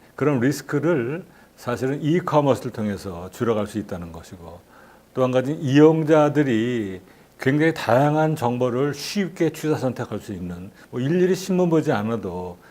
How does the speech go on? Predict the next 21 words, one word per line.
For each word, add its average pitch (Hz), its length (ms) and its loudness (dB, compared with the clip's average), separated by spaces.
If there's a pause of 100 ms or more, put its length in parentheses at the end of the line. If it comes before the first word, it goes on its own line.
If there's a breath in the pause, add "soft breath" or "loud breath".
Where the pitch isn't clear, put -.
(220 loud breath)
자기의 123 640 2
스마트폰에서 110 1000 -4 (280 loud breath)
모든 131 420 4
서비스나 127 520 -2
물건의 113 440 0
정보를 104 640 -4 (180 loud breath)
소상하게 123 540 -2
파악할 113 380 -6
수 - 120 -14
있는 98 220 -8
이런 151 280 2
점들이, 160 600 2 (560 loud breath)
에, 98 140 -4
전자상거래를 123 1000 4 (420 loud breath)
역시 117 440 -4
다른 123 300 2
데와 135 180 4
마찬가지로 113 920 0 (1080)
일본에서도 123 600 2
활성화시키고 120 720 -4
있다라는, 98 760 -6